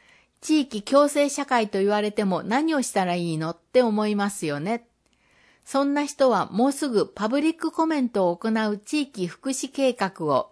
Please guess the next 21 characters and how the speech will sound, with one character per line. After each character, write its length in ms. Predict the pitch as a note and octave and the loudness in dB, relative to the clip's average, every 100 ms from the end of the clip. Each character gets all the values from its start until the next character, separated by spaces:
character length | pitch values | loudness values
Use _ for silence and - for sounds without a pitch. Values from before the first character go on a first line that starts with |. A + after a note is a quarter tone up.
| _ | _
眺 260 | E3+ G#3+ C4 | -4 0 0
め 80 | B3 | 0
て 140 | G#3 | 0
み 100 | F3 | -2
て 140 | E3 D#3 | -4 -6
く 100 | C#3+ | -6
だ 140 | C#3+ | -6
さ 180 | - C#3+ | -6 -8
い。 140 | - _ _ _ _ _ _ _ _ _ _ _ _ _ _ | -10 _ _ _ _ _ _ _ _ _ _ _ _ _ _
計 200 | C#4 D4 | 0 0
画 280 | D4+ D4+ C#4 | 0 -2 0
の 160 | C#4 C4 | 0 0
説 300 | C4+ C4+ D4+ | 0 -2 -2
明 200 | D#4 D4 | -2 0
会 220 | G#3+ F3 | 0 0
も 200 | D3+ C#3 | -2 -2
開 220 | F#3+ F#3 | -2 -2
催 240 | F3+ F3 | 0 -2
し 180 | F3 F#3 | -2 -4
ま 160 | E3 F3+ | -4 -6
す。 260 | - - | -10 -16